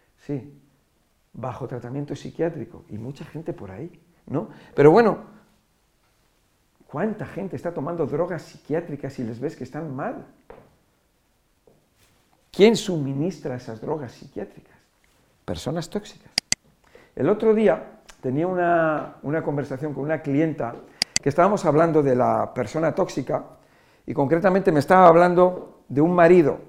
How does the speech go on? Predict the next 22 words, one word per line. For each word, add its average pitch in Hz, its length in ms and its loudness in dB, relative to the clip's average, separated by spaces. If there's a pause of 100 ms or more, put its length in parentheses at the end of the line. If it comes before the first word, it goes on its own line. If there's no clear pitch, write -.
(180)
de 110 80 -10
su 147 120 -6
marido. 139 460 6 (380)
Dice, 139 280 0
"Es 156 100 -4
que 202 100 0
fui 208 220 2
al 202 100 2
psiquiatra 170 600 -2 (380)
y 143 120 2
el 143 80 4
psiquiatra, 190 480 0
que 170 80 -4
es 160 80 -4
amigo 165 300 2
mío, 170 180 2
me 151 80 2
dijo, 123 440 -2
'Tienes 190 220 2
dos 196 160 -2
opciones. - 500 -8 (380)
Una, 175 340 2